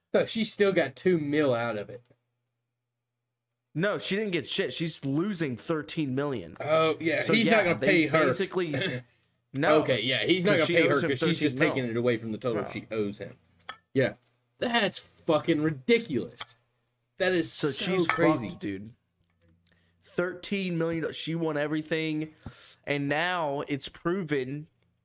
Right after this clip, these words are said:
Speaker 2: because in the questioning of the, uh, jurors, they're like, "With all the evidence you've seen, do you believe Johnny Depp abused, like, physically abused or any of this shit, Amber Heard?"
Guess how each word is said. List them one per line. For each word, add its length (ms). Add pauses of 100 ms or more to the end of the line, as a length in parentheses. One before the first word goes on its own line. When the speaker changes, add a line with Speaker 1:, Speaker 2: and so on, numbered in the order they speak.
(180)
Speaker 2:
because 360
in 220
the 80
questioning 720
of 260
the, 300
uh, 260
jurors, 720 (480)
they're 200
like, 380 (360)
"With 200
all 140
the 160
evidence 400
you've 160
seen, 480
do 100
you 240
believe 800 (240)
Johnny 460
Depp 520 (520)
abused, 1040
like, 200
physically 580
abused 640
or 120
any 280
of 100
this 140
shit, 440 (600)
Amber 340
Heard?" 360